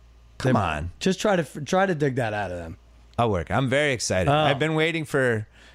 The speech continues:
Speaker 2: You know, I wasn't allowed to go. E S P N has this weird policy where you're not allowed to go on any non-E S P N shows.
Speaker 1: Right.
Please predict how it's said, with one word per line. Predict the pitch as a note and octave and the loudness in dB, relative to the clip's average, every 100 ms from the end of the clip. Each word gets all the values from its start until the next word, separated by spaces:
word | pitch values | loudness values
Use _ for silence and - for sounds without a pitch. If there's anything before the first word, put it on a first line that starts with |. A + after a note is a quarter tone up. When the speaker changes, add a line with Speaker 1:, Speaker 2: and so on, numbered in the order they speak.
| - | -6
Speaker 2:
You | C3+ | -2
know, | C3+ | 0
I | A2+ | 2
wasn't | A#2+ C#3 C3 A#2+ | 2 0 0 0
allowed | A2+ A#2+ A#2+ | 2 2 0
to | G#2 | -2
go. | G#2 G2 F#2 F2+ - | 0 2 2 0 0
E | C#3 | 0
S | D3 | 0
P | D#3 | 0
N | E3 | 0
has | C3+ G#2+ | 0 0
this | G2 G2+ | -2 0
weird | C3+ C3+ | 0 0
policy | D3+ D#3 D3 - | 0 0 0 0
where | F2+ | 0
you're | F#2 G2 | 2 2
not | A2 | 2
allowed | B2+ B2 G#2+ | 0 0 -2
to | |
go | G2 A#2+ | -2 0
on | A2+ F#2+ | 0 0
any | F#2+ | 0
non-E | F#2 G2+ G#2 G2 | 0 0 0 0
S | F#2+ | -2
P | - A2+ | -2 -2
N | G#2+ | 0
shows. | - G#1 - A#2 | -2 -4 -2 -2
Speaker 1:
Right. | G#2+ F#2 | -2 -6